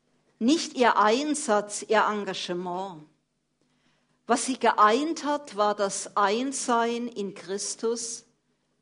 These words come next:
als ihrer Mitte, als ihrem Grund und Ziel. Im Schauen auf ihn,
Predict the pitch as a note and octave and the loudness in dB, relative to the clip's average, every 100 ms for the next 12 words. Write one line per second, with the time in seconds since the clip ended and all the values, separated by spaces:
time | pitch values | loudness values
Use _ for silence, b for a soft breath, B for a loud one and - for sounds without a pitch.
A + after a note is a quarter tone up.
0 | - G#3+ F#3 - - A3 A#3+ B3+ A3 G3 | 0 2 2 -4 -6 0 0 0 -2 -2
1 | G3+ - G#3+ A3 A3+ - _ _ _ G3 | -6 -4 -4 -4 -8 -18 _ _ _ -2
2 | G3 - - G#3 G3+ F#3+ F#3 D#3 F#3 F#3 | -2 -4 -2 -2 -2 -4 -6 -6 -4 -4
3 | G#3 - G3 G#3 - E3 E3 E3 D3+ _ | -8 -10 -12 -10 -12 -12 -14 -16 -18 _
4 | _ _ _ _ _ _ _ _ _ b | _ _ _ _ _ _ _ _ _ b
5 | b b b _ A3 G#3 - A#3 B3+ D#4 | b b b _ -2 0 4 4 6 4
6 | D#4 - B3+ B3+ - - A3 C4 C#4 F#3+ | 2 2 2 0 -6 -10 -8 -8 -8 -8
7 | D#3+ D#3 | -10 -14